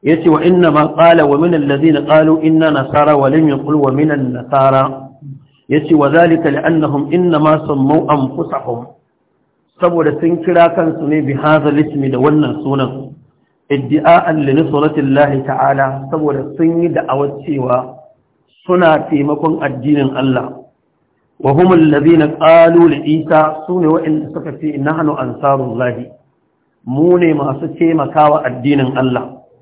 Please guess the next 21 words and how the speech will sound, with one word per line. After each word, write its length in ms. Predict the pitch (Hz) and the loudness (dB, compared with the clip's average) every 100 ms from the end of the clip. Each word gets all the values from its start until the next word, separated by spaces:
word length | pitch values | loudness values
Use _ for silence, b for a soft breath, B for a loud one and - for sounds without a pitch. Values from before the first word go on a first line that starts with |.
| _ _ _ _ - | _ _ _ _ -4
"Fa 120 | 131 | 0
kana 320 | 185 180 165 | 4 4 4
hadha 320 | 151 170 165 151 | 2 2 4 2
al-ismu 640 | 160 156 143 131 - - - | 2 0 -4 -4 -8 -16 -2
fil 180 | 160 160 | 0 0
haqiqati 880 | - 139 143 170 165 175 151 131 - | -2 -4 0 0 0 -2 -4 -12 -10
isma 380 | 170 175 147 | -10 -4 -2
madhin," 680 | 131 139 127 135 123 104 - _ _ _ _ _ _ - | 0 -2 -6 -8 -8 -8 -14 _ _ _ _ _ _ -2
sai 140 | 165 | 2
ya 60 | 165 | 2
zamanto 540 | 170 170 170 165 170 | 0 -2 -4 -4 -6
haƙiƙanin 800 | 165 151 - 190 190 160 156 156 | -4 -8 -6 -6 -2 -2 -2 -4
sunan 320 | 156 170 151 - | -4 -2 -2 -2
in 140 | 151 | -4
ka 100 | 147 | -4
kalle 360 | - 143 139 151 | -6 -4 -2 -2
shi 240 | 147 147 | -4 -8
suna 360 | 160 156 156 156 | -6 -2 2 2
ne 160 | 147 127 | 2 0
na 100 | 131 | 2
yabo. 480 | 123 104 113 - | 2 -2 -6 -10